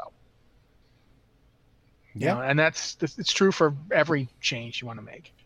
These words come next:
Speaker 2: Moving on to the second question, we have, do we know what Nathanos is doing?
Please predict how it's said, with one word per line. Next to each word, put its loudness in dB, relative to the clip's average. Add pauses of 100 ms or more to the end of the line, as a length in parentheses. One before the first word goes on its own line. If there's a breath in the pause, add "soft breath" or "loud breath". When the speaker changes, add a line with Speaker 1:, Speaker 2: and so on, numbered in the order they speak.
(1800 soft breath)
Speaker 2:
Moving 6
on 4
to 0
the -2
second 2
question, 0
we -2
have, 0
do -4
we -2
know 4
what 0
Nathanos -2
is -10
doing? -8